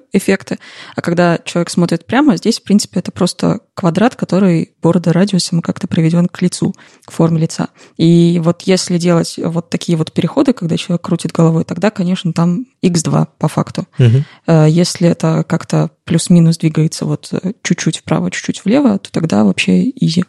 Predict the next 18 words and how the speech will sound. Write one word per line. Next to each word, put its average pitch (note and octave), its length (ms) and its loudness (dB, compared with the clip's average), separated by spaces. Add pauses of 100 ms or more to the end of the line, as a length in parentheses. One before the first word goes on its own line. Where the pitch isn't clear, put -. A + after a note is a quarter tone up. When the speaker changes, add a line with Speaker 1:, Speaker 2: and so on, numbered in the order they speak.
(120)
Speaker 2:
Ну C#3+ 120 0
да, C#3 120 2
я, A#2+ 160 2
я B2 160 0
вдруг B2+ 160 0
заметил, C3+ 320 0
что A#2 400 -2
вот A2+ 140 -2
ты - 100 -4
начала A2+ 260 0
говорить A#2 340 0
об C3+ 80 0
этом, G#2+ 200 -4
я A2 100 0
только - 180 -4
сейчас - 280 -2
понял, C3 340 0
что G#2 480 -2